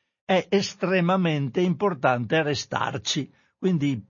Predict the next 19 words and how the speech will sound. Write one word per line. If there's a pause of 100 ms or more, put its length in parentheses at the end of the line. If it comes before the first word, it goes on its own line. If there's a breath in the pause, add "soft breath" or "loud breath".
tutti
i
pro-,
i
programmi
che
vengono
fatti
per (100)
tutelare (420 soft breath)
la
nostra
salute,
facendoci
restare
in
salute,
sarebbero
importantissimi,